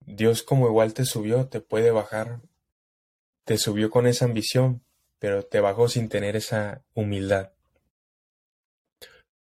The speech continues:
Obtiene los dos y comparte ese sentimiento, ese amor, esa emoción. Chicos, dejaré este podcast diciéndoles gracias por escucharme,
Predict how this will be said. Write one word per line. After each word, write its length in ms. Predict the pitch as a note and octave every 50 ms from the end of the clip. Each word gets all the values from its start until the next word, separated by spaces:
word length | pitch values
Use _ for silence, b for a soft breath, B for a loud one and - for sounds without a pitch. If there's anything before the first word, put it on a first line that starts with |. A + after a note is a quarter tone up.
| _ _ -
Obtiene 520 | - G#2+ G#2+ - - - B2 A#2+ A#2+ A#2+ A2+
los 220 | G#2+ G2+ G2+ G2
dos 300 | G#2+ A2 A2 A2+ A2 - -
y 100 | B2+ G#2+
comparte 560 | - - G#2 G2+ - - A2 A2 A2+ - A2+
ese 560 | G#2 - - A#2 A2 G#2+ G#2+ G#2+ G#2+ - - -
sentimiento, 960 | - - A#2 A2 G#2 - G#2+ G#2 G#2 G#2 G#2 G#2 G2 - - F#2+ G2 G#2 G#2+
ese 220 | A2 - - A#2+
amor, 480 | A2 G#2+ G#2+ G#2+ G#2 G#2 G#2+ G#2+ F#2+ -
esa 260 | - A2 G#2 - A2+
emoción. 580 | A2 G#2 G#2 G2+ - - A2+ G#2 G2 G2 G#2+ - b b b b b b b b b b _ _ _ _ _
Chicos, 380 | - - - A#2+ A#2+ - A#2 A2
dejaré 640 | A2 G#2+ - - G#2 G#2 G#2+ A2 A2+ - - _ _ -
este 320 | B2 B2 A#2+ - - B2
podcast 520 | A#2+ - A#2+ A#2+ A#2+ - - - C3 B2+ A#2+
diciéndoles 600 | A#2 G#2 - - A2 A2 A2 G#2 G2+ G2+ G2 G#2
gracias 520 | G2+ G#2 G#2 G#2+ A2 - - B2 A#2 -
por 540 | - - A2+ G#2+ G2+ G2+ G2 G2 - _ _ _ _ _ _ _ _ _ _ _ _ _ _ _ _ _ _
escucharme, 840 | - - - - G#2+ - - B2 A#2 A#2+ A#2+ B2 B2 B2+ C3+ C#3 C#3